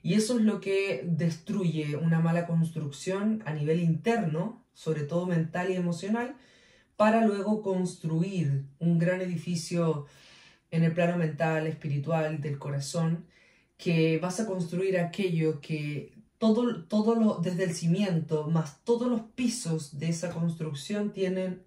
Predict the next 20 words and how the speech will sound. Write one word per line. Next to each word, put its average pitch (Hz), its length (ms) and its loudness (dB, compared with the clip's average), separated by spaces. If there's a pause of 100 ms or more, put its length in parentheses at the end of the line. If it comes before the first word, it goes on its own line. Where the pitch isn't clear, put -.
luz. 147 640 -4 (540)
Cada 240 380 2
piso, 175 360 0
cada 196 260 2
pasillo, 151 680 -2
cada 190 200 -2
escalera, 156 680 0 (680)
cada 220 260 6
rincón 226 640 4
de 254 80 4
lo 240 80 4
que 226 100 0
vas 226 200 2
a - 20 2
edificar 202 500 -2
desde 185 200 -2
ahora 185 180 2
en 185 80 -2
adelante 190 760 0
interiormente 175 1080 0